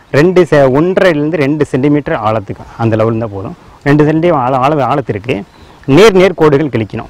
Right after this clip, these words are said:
ஒரு பத்து சென்டிமீட்டர் இடைவெளியில நேர் நேர் கோடுகள் கிழிக்கிறோம். வந்து எடுத்துட்டு வந்து அந்த கோடுகள்ல வந்து, ஆ, தூவி நம்ம விதைக்கணும். விதைச்சிட்ட பின்னர் என்ன பண்ணணும்னா, இப்ப நான் பொதுவா விவசாயிகள் வந்து என்ன பாத்தீங்கன்னா, விதைச்ச உடனே நம்ம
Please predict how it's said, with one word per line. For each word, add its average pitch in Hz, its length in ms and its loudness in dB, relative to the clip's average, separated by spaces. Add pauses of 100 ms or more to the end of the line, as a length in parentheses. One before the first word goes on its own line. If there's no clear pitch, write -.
ஒரு 127 260 -2
பத்து 143 340 2
சென்டிமீட்டர் 151 500 2
இடைவெளியில 113 400 -4 (140)
நேர் 117 240 -2
நேர் 120 160 -4
கோடுகள் 107 440 -6
கிழிக்கிறோம். - 280 -12
வந்து 120 220 0
எடுத்துட்டு 107 280 -4
வந்து 98 240 -6 (320)
அந்த 127 240 0
கோடுகள்ல 139 440 2
வந்து, 123 220 -10 (360)
ஆ, 107 380 -2 (120)
தூவி 139 320 0 (480)
நம்ம 117 200 -4
விதைக்கணும். 110 440 -6 (380)
விதைச்சிட்ட 180 440 2
பின்னர் 180 260 0
என்ன 135 200 -4
பண்ணணும்னா, 110 500 -8 (300)
இப்ப 180 140 -2
நான் 165 120 2
பொதுவா 180 240 4
விவசாயிகள் 170 420 0
வந்து 147 200 -2
என்ன 151 180 -4
பாத்தீங்கன்னா, 139 580 -4
விதைச்ச 131 220 0
உடனே 143 220 -2
நம்ம 131 340 -6